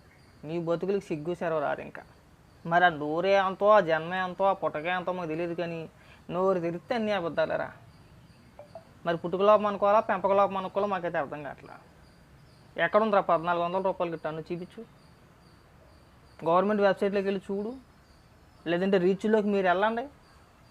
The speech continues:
మీ నాయకులు వెళ్ళండి. రీచ్లోకి వెళ్తారో, యార్డుల్లోకి వెళ్తారో, మీ నాయకులు వెళ్తారో, మీరు వెళ్తారో, వెళ్ళండి. వెళ్ళి ఒక ట్రాక్టర్ వేసుకొని వెళ్తావో, లారీ వేసుకొని వెళ్తావో, వెళ్ళి ఆ ట్రాక్టర్, ఆ లారీ లోడ్ చేయించుకొని,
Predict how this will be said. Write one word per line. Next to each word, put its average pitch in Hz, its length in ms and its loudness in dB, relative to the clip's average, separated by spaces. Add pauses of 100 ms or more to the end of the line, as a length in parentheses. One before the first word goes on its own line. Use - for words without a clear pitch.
మీ 175 180 -2
నాయకులు 202 360 6
వెళ్ళండి. 226 300 4 (360)
రీచ్లోకి 202 480 4
వెళ్తారో, 208 240 4 (120)
యార్డుల్లోకి 190 420 4
వెళ్తారో, 202 320 0
మీ 185 140 -2
నాయకులు 185 280 2
వెళ్తారో, 208 300 2
మీరు 190 160 2
వెళ్తారో, 196 260 0
వెళ్ళండి. 202 300 -2 (520)
వెళ్ళి 170 420 0
ఒక 175 200 0 (100)
ట్రాక్టర్ 175 320 0
వేసుకొని 190 260 -2
వెళ్తావో, 165 300 0 (100)
లారీ 175 200 6
వేసుకొని 185 260 -4
వెళ్తావో, 170 220 -2 (180)
వెళ్ళి 131 260 -6 (720)
ఆ 151 40 2
ట్రాక్టర్, 170 500 2
ఆ - 100 8
లారీ 180 240 6 (100)
లోడ్ 185 220 0
చేయించుకొని, 165 560 -6